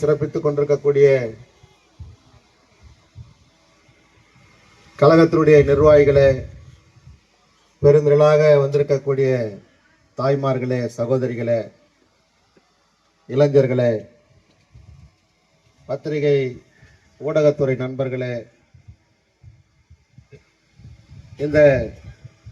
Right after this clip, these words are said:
இயக்கத்தின் ஆணிவகராக இருக்கக்கூடிய இயக்கத்தினுடைய தொண்டர்களே, உங்கள் அத்தனை பேருக்கும் என்னுடைய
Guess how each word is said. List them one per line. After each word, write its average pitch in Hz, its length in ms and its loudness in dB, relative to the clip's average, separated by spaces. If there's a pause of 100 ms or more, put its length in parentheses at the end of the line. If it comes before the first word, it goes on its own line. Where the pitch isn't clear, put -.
(1160)
இயக்கத்தின் 170 600 -2
ஆணிவகராக 151 500 2
இருக்கக்கூடிய 143 500 -4
இயக்கத்தினுடைய 143 540 -4 (120)
தொண்டர்களே, 131 500 0
உங்கள் 123 200 -6
அத்தனை 135 240 -4
பேருக்கும் 131 460 -2
என்னுடைய 123 280 -6